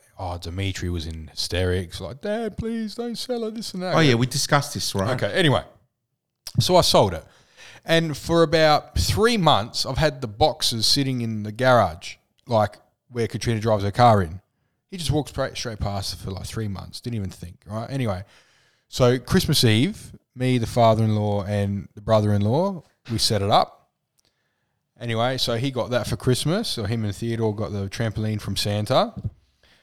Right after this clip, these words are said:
Speaker 1: Um, and Dimitri got a hoverboard that he's been breaking 'em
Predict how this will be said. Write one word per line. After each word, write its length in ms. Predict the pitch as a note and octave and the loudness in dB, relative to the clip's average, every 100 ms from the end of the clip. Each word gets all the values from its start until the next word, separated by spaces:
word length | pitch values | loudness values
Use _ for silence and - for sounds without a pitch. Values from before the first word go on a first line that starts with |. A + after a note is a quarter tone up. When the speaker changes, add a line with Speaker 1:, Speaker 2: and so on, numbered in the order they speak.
| _ _ _ | _ _ _
Speaker 1:
Um, 840 | A#2 A#2 A#2 A#2 A#2 A#2+ C#3 C#3+ D3 _ | 0 2 2 2 -2 -6 -12 -18 _ _
and 760 | - B2 B2 B2 B2 A#2+ A#2+ A#2 - | -4 0 0 0 -2 -4 -6 -8 -12
Dimitri 360 | A2 A#2+ A#2+ A2+ | -6 -4 -2 0
got 120 | G#2+ | 2
a 40 | G#2 | 4
hoverboard 540 | A#2 A#2 A#2+ C3 F#3+ - _ _ _ _ _ | 4 2 4 4 4 -2 _ _ _ _ _
that 120 | - A2 | -2 0
he's 80 | G2+ | 2
been 120 | G2 | 2
breaking 380 | G2+ G#2 G#2 G#2 | 4 4 4 0
'em 200 | D#3 | 0